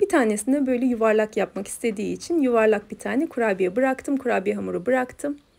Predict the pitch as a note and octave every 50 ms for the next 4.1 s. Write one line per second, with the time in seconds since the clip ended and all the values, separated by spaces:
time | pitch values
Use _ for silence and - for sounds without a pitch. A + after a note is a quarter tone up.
0 | _ _ _ _ - - - - _ _ _ _ _ - A4 G#4+ - - C#4+ C#4
1 | C4+ D4+ C#4 - C#4 C#4 C4+ C4 B3 B3+ - C4+ B3+ B3 A#3+ - A3 G#3+ G#3+ B3
2 | C4+ C4+ C4 C4 C4 - B3 G#3+ G3+ G3+ - - C4+ B3+ A#3 G#3 B3+ C#4 C#4+ C#4
3 | C4+ C4+ C4 B3 - A3+ G3+ A3+ C4 D#4+ - - - A#3 A3+ G#3+ G3 G3 - C4
4 | F4+